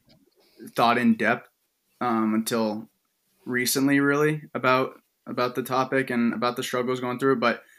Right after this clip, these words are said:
I think it made me more of an, like, an independent person and allowed me to kinda, um, create my own, my own vibe or my own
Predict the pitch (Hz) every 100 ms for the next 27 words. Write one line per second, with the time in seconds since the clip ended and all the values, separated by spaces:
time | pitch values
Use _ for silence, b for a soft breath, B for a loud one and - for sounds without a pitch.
0 | b b 127 143 156 139 131 131 123 120
1 | 113 107 - _ _ _ - 117 110 123
2 | 117 120 120 117 117 117 139 151 - _
3 | b 123 113 110 117 117 113 117 117 117
4 | 113 113 113 113 b b b _ _ 123
5 | 110 107 95 82 - _ _ _ _ -
6 | - 135 123 113 120 117 117 117 117 113
7 | 110 _ _ _ _ _ 123 123 120 113
8 | 110 110 117 113 113 110 113 113 113 110